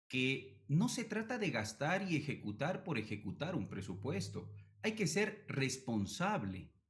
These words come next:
y transparente. La intención siempre será que, eh, tener un gobierno nacional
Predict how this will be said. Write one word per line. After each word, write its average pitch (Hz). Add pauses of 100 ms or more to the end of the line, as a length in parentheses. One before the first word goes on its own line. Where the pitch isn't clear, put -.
(140)
y 139
transparente. 113 (280)
La 110
intención 113
siempre 165
será 120 (300)
que, 127
eh, 110
tener 143
un 226
gobierno 185
nacional 139